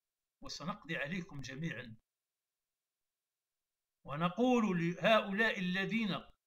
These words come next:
دفعوا بهذه الجماعات وجعلوها بجانب المواطن المغربي في الصحراء: "سنعطيكم درسا ونعطي درس للعالم".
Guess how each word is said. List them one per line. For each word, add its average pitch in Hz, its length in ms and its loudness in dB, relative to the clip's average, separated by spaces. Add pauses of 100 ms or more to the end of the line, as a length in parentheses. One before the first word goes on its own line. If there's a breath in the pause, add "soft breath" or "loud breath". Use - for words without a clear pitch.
(160)
دفعوا 180 340 -2
بهذه 170 380 -2
الجماعات 165 640 -4 (3500)
وجعلوها 165 720 0 (920)
بجانب 147 600 -8 (100)
المواطن 143 680 -8 (840)
المغربي 151 460 -6
في - 80 -14
الصحراء: - 680 -6 (760)
"سنعطيكم 131 680 -14
درسا 165 480 -4 (260)
ونعطي 127 300 -14
درس 185 300 -8
للعالم". 127 680 0